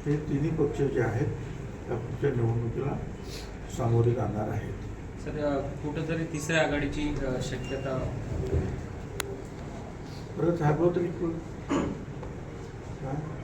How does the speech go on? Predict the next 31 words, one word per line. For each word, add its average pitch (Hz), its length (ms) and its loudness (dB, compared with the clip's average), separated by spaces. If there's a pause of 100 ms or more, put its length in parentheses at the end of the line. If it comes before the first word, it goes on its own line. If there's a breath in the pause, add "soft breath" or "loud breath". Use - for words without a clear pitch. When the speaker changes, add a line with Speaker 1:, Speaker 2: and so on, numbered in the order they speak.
(680)
Speaker 1:
काय 180 140 4
उत्तर 175 200 4
त्याला 165 220 4
देणार? 156 300 0 (640)
शक्यता 165 420 4
आहे 170 160 6
तर 165 40 4
काय 185 260 6
शक्यता 151 480 4
सांगा 180 260 2
तुम्ही, 165 340 0 (680)
काय 147 120 2
काय 156 220 2
शक्यता 147 380 0
तुम्हाला 139 300 2
सापडली 127 440 0
की? 127 120 -4 (1500)
तर - 60 -4 (180)
काही 156 260 4
अर्थ - 260 0
नाही 127 260 2 (100)
तिसरी 139 280 0
आघाडी, 123 400 0 (440)
माझ्या 147 300 6
तरी 160 140 8
पाहण्यामध्ये 131 580 4
तिसरी - 440 2
आघाडी 107 360 2
वगैरे 107 480 4 (400)
अजून 113 200 0 (200)
आहे. - 220 6